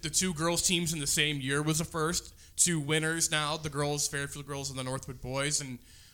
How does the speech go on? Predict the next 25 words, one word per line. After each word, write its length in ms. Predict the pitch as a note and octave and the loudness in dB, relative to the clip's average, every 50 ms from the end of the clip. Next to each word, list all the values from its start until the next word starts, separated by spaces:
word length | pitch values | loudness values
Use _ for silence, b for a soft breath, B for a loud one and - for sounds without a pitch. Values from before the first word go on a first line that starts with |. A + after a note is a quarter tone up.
| b b - | b b -2
um, 280 | C3+ C3+ C3 B2+ - - | -2 -2 -2 -4 -2 -2
I 120 | C3+ D3+ | -2 0
wrote 200 | D3 F3+ G3+ G#3 | 0 -2 -2 0
about 220 | F#3 F3+ E3 D#3+ | 0 0 0 2
this 200 | - D#3 D3+ - D#3+ | 2 0 2 2 0
on 260 | D3 C#3+ C#3 C3 B2 | 0 -2 -2 -4 -2
Sunday 640 | - - F#3+ F#3+ G#3 F3 D#3+ C#3 C3 B2+ B2 B2+ B2+ - - B2 | 0 0 0 0 0 0 0 0 2 0 -2 -4 -6 -10 -14 -10
column, 500 | - - D#3+ D#3+ E3 E3 D3 C#3 B2+ B2 A#2+ | -6 -2 -2 0 0 0 -2 -2 -4 -6 -6
but 180 | A#2+ C3 B2 A#2+ - b b b b b b b b b - | -4 -6 -6 -6 -8 b b b b b b b b b -8
the 80 | C#3+ | -4
parallels 580 | - - F#3+ G3+ G3+ F#3 D#3+ D#3 C#3+ C#3 C3+ C#3 | -2 0 -2 0 0 0 0 0 0 0 0 -2
between 320 | D3+ D3 - D#3+ D3 C#3 | -2 -2 0 0 0 0
the 80 | C3 C3+ | 0 0
Fairfield 460 | - E3 D3+ D3+ C#3 - D#3 C#3 C3+ | 2 2 2 2 0 -2 -4 -4 -4
and 100 | C#3 C3 | -2 -2
Northwood 320 | C#3 C#3+ D3 D3 - B2+ B2 | -2 -2 -2 -4 -4 -8 -6
wins 400 | A#2+ C3+ D3+ D3+ C#3+ C#3 - - | -4 -2 0 0 0 0 -2 -4
are 60 | B2 | -6
crazy. 520 | - - - - D#3+ E3 E3+ D#3+ - C3+ B2+ | -8 -10 -6 -4 -2 0 2 0 0 -2 -2
They 100 | A2+ A#2+ | -4 -4
were 100 | A#2+ A#2+ | -6 -4
both 260 | B2 D3 D3 D3+ D3 | -2 0 -2 0 -2
twenty-eight 440 | - - D#3 D3+ D3+ D3+ D3 D3+ C3 | -4 -6 -4 -4 -2 -2 -2 -2 -2
and 80 | B2+ B2 | -2 -2
two, 380 | - E3 D#3 D3+ D3 C#3+ C#3+ | 0 2 2 2 0 -2 -4